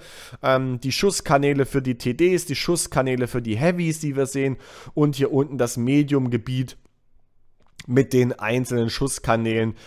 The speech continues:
für die T Ds, aber auch ganz außen halt dann die Schusskanäle auf die Heavy Lane beziehungsweise auf die T D-Positionen.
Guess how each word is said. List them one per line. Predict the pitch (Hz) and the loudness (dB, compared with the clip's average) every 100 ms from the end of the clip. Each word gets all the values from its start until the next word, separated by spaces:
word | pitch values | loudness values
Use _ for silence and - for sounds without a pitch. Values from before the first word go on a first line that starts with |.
| - - | -20 -20
für | - - 190 208 | -14 0 4 4
die | 170 | 0
T | - 135 | -2 -2
Ds, | 127 147 214 - | 0 0 0 0
aber | 143 196 170 | 2 4 4
auch | 165 160 | 2 0
ganz | - 151 143 | 2 0 0
außen | - 156 180 165 151 | 2 2 2 0 2
halt | 147 | 2
dann | 135 135 | 0 -2
die | 135 | -4
Schusskanäle | - 156 - 156 135 131 123 | -2 -2 0 0 2 4 4
auf | 117 165 | 4 0
die | 143 123 | 0 2
Heavy | 147 160 | 2 2
Lane | 135 135 135 | 2 2 2
beziehungsweise | 123 - 135 131 - 113 113 113 101 | -4 -4 -2 -2 0 2 2 0 2
auf | 113 107 - - 107 | 2 2 -4 -16 -14
die | 113 104 113 107 101 - 104 - | -12 -4 0 2 0 -4 -20 -10
T | - 135 120 | 2 2 4
D-Positionen. | 120 120 113 - 117 - 139 - - 123 135 151 123 95 78 78 | 2 2 2 2 2 2 -2 -2 -4 4 8 10 8 4 -2 -8